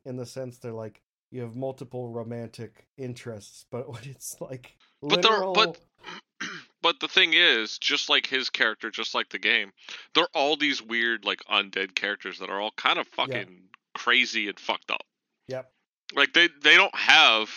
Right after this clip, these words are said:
Speaker 2: like, this is, like, the only real, like, they have, like, two emotions. Hatred for humanity and love or respect for fucking Ainz. That's it. They're fucked up characters. They're meant to be, like,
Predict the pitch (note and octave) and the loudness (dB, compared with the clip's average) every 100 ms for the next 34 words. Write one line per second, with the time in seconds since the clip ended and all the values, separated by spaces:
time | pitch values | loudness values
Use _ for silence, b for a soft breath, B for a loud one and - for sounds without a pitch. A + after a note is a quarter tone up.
0 | - C#3 B2+ _ D3 D#3+ G3 D#3+ C3+ C#3+ | 0 2 2 _ 0 2 0 2 2 0
1 | D3 C#3+ C#3 C3+ G#2+ A2+ B2 B2 A2 G2+ | -2 -6 -4 -4 -2 -2 -2 -2 -2 -2
2 | F#2 - - B B B C#3+ G3+ F#3 F3+ | -2 -6 -20 B B B 4 6 4 0
3 | - F#3+ C#3 B2 A2+ - - - _ _ | 0 -2 0 0 -2 -6 -16 -20 _ _
4 | - D3 F3 - F#3+ F#3 E3 E3+ C#3 D3+ | 2 4 4 2 0 -2 0 0 2 0
5 | D#3+ E3 - _ _ _ B2 A2+ A#2 C3 | 2 -2 -4 _ _ _ -2 2 4 4
6 | C3+ B2+ C3+ B2 A2 A2+ - B2 G#2 - | 2 -4 -6 -4 -6 -6 0 0 0 -4
7 | - G#2 - G#2+ G2+ F#2+ F#2 _ _ _ | -8 -8 -4 -4 -4 -8 -10 _ _ _
8 | - F#2+ - - - - B2+ B2+ - _ | 0 0 0 -8 -10 -2 2 2 0 _
9 | _ _ _ B B B B - B2+ _ | _ _ _ B B B B -18 -20 _
10 | C3+ B2+ - C#3+ D#3+ C3 - _ _ - | -4 0 0 2 2 0 -2 _ _ 0
11 | C3+ G#2+ - - A2 G#2+ G#2+ A#2 A#2+ A2+ | 2 2 -4 -16 -10 -4 0 -2 -2 -2
12 | A2+ G#2 | 0 0